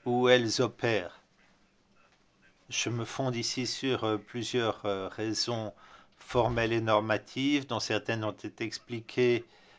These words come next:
par le président du groupe de travail sur les mercenaires,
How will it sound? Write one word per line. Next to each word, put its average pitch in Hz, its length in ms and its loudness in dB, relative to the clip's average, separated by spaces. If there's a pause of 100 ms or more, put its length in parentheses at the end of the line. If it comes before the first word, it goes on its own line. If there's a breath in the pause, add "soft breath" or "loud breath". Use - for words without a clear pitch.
(240 soft breath)
par 110 400 6
le 107 240 0
président 117 480 -2
du 110 100 -2
groupe 107 180 -4
de 107 120 -2
travail 113 320 -2
sur 110 140 -4
les 104 100 -4
mercenaires, 110 760 -4